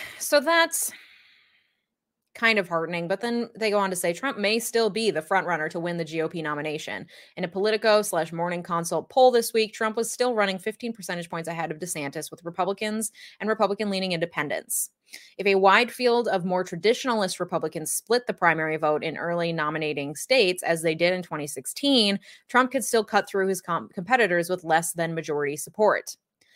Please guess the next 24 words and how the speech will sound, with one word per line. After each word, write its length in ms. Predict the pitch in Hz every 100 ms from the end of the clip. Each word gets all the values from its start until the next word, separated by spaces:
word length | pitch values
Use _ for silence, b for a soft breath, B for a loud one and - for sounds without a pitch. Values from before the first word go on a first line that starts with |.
| b b -
He 100 | 185
benefited 500 | 233 320 214 175 165
in 100 | 165
twenty 200 | 170 160
sixteen 440 | 170 - 160 160
primary 540 | 170 175 175 170 165 -
from 320 | - 190 180 175
open 260 | 190 208 196
conflict 480 | 190 214 196 175
with 140 | 180 175
more 220 | 175 190
traditionalist 600 | 196 175 175 175 165 165
Republicans, 560 | 170 226 220 185 156 165
and 80 |
he 60 | 165
will 140 | 175
have 240 | 180 190 190
them 140 | 202
to 80 | 190
belittle 400 | 175 175 170 165
again 280 | 170 262 247
in 100 | 202
twenty 240 | 185 170
twenty-four. 720 | 170 170 170 - 214 135 85